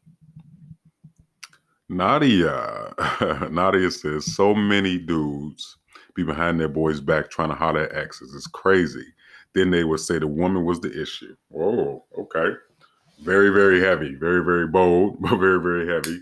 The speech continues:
You know, I, I give you that. Um, ah, that's true, though. I mean, it, it's not all dudes. Not all dudes. But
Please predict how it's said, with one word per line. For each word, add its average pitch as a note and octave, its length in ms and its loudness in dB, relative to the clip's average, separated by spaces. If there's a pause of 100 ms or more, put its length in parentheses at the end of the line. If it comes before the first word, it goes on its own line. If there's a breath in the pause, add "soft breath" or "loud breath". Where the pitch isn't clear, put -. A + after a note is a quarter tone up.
(140)
You E2 120 -10
know, D#2+ 240 -6
I, E2+ 280 -4
I - 40 0
give E2+ 160 -4
you E2+ 120 0
that. E2 240 2 (560 soft breath)
Um, F2 720 0 (680)
ah, C3 240 -2
that's C3 220 0
true, C3+ 260 -4
though. D2+ 220 2
I E2+ 140 -2
mean, A2 240 0 (120)
it, A2+ 160 -2 (120)
it's G2 140 -4
not A#2 180 4
all A2 200 4
dudes. D2+ 460 -4
Not D2+ 160 -4
all F#2 200 0
dudes. D#2 460 -6
But E2 340 -2